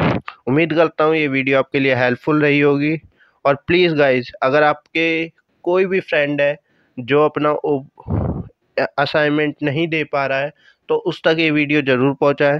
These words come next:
और उसे हमारे channel के साथ ज़रूर जोड़ें, क्योंकि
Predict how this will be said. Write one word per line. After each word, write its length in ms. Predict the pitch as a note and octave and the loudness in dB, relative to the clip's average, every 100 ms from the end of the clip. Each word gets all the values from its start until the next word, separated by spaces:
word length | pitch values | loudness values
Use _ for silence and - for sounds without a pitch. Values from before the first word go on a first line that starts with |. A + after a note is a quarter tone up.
| - - - C3 | -6 -20 -6 0
और 120 | D3 | 2
उसे 160 | C#3+ | 4
हमारे 320 | D#3+ D#3 D3+ D#3 | 2 4 2 2
channel 360 | D#3 C#3 D3 | 0 2 0
के 80 | C#3 | 0
साथ 240 | C#3+ D3 C3 | 0 -2 0
ज़रूर 340 | B2 B2+ C3+ | 0 2 2
जोड़ें, 340 | C3+ C3+ D3 D#3+ _ _ _ | 2 2 2 -2 _ _ _
क्योंकि 380 | - C#3 E3+ F3 | -6 -2 -2 -2